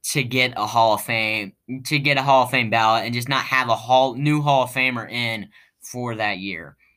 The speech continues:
Last year, of course, was Derek Jeter, Larry Walker, and from the Veterans Committee,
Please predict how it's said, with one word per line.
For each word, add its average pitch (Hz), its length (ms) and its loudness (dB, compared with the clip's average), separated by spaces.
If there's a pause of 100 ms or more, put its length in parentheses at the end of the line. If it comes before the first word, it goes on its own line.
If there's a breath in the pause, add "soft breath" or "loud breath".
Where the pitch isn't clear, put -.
(140)
Last 117 380 0
year, 117 80 -2
of 104 120 -10
course, 120 380 -6
was 113 300 -4
Derek 107 380 -2
Jeter, 110 380 -2
Larry 110 300 -2
Walker, 104 440 0
and 101 140 -4
from 104 140 -8
the 101 100 -6
Veterans 123 400 0
Committee, 107 500 -4